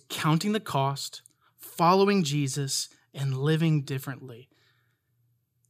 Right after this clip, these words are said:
Anything less than this will be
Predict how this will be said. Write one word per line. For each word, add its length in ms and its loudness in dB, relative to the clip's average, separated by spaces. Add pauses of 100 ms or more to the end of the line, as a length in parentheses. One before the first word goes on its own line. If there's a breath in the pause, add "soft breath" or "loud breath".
(560)
Anything 640 2
less 480 0
than 460 2
this 440 -2
will 300 0
be 540 -4